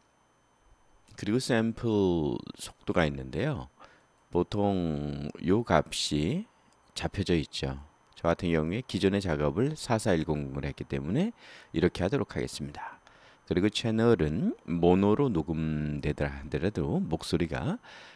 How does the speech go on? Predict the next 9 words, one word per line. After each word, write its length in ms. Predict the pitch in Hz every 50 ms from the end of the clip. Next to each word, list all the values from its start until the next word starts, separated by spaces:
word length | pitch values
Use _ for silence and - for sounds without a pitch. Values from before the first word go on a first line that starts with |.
| - -
이때 220 | - - - 107 107
스테레오로 640 | - - - - 143 120 117 110 101 95 92 85
놓으면 400 | 73 73 73 71 71 78 113 147
스테레오로 540 | 147 - - - - 110 85 73 73 - 123
녹음이 300 | 135 107 73 73 80 78
됩니다. 460 | - 69 62 58 58 - - - - - _ _ _ _ _ _ _ _ _ _ _ _ _ _ _ _ _
이렇게 520 | - 80 78 - - - 101 139 190 240 294 - _ _ _ _ _ _ _ _ _ _ _ _ _ _ _ _ _ _ _
만들면 880 | - - - 80 82 82 95 110 139 127 90 69 65 65 85 147 208 - _ _ _ _ _ - -
여기에 640 | 80 80 80 73 - 76 73 76 80 87 90 -